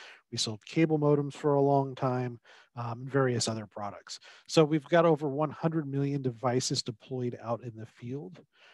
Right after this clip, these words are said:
Um, we serve a hundred fifty different global markets. In the U S, our headquarters is based out of Anaheim, California. Let me go ahead and mute my phone here so we don't hear that all day. Um,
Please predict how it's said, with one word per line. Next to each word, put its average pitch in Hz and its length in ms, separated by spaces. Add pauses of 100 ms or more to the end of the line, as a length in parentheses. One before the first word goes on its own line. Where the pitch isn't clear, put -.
(140)
Um, 120 240
we 123 80
serve 135 280
a 143 60
hundred 156 380
fifty 151 260
different 135 360
global 127 340
markets. 127 580 (420)
In 160 120
the 165 120
U 165 260
S, 202 240
our 139 100
headquarters 160 640
is 139 120
based 135 340
out 143 100
of 139 120 (100)
Anaheim, 147 580
California. 151 840 (1900)
Let 120 100
me - 140
go 104 60
ahead 104 140
and 107 80
mute 117 180
my 104 160
phone 131 320
here 135 180
so 123 140
we 107 60
don't 113 200
hear 110 120
that 113 120
all 113 140
day. 139 260 (480)
Um, 139 480